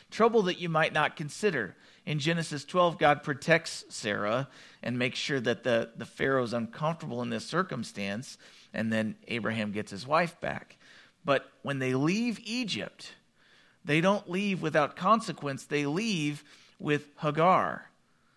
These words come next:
Hagar is his servant, Abraham's, or excuse me, Sarah's servant, and because of that, they end up getting tempted to try to help God out in producing a child,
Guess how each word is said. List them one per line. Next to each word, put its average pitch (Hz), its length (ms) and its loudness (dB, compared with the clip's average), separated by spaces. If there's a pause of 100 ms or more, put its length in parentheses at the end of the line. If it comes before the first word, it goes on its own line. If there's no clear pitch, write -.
(300)
Hagar 151 480 6
is 170 160 0
his 151 200 -4
servant, 175 680 0 (280)
Abraham's, 139 640 -2
or - 80 -6
excuse - 300 -10
me, 110 260 -4 (180)
Sarah's 185 440 2
servant, 104 520 -4 (340)
and 131 200 -4
because 180 360 0
of 156 120 -2
that, 117 320 2 (240)
they 143 160 0
end 151 180 0
up 143 240 0
getting 139 260 -2
tempted 160 520 -2
to 120 220 -4
try 127 200 2
to 123 80 0
help 165 380 -2
God 127 260 2
out 139 300 2
in 123 80 -10
producing 117 520 -6
a 107 40 -4
child, 120 600 0